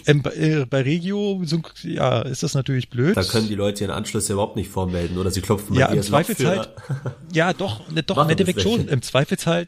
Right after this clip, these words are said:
Speaker 1: na, was heißt machen welche? Müssen. Also, ich mach's definitiv. Also, bei den Stellen, wo sich halt die Leute bei mir melden, dann rufe ich halt sofort die Transportleitung an.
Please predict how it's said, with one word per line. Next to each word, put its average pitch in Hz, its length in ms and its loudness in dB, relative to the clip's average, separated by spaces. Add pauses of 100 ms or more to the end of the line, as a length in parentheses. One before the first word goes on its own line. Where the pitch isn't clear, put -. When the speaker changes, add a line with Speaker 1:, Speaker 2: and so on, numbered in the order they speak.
(140)
Speaker 1:
na, 113 120 0
was 107 160 0
heißt 107 140 0
machen 175 220 2
welche? 113 240 0
Müssen. 110 480 0 (1040)
Also, 120 240 2 (680)
ich 208 220 4
mach's 185 220 -2
definitiv. 175 760 0 (800)
Also, 160 440 0 (680)
bei 147 160 2
den 165 160 2
Stellen, 165 880 -2 (140)
wo 156 180 0
sich 139 320 0
halt 147 160 4
die 147 60 2
Leute 143 260 2
bei 127 120 2
mir 117 100 -2
melden, 180 640 2 (720)
dann 123 180 4
rufe 135 200 0
ich - 80 0
halt 139 140 4
sofort - 280 -2
die - 60 0
Transportleitung 117 640 0
an. 160 260 2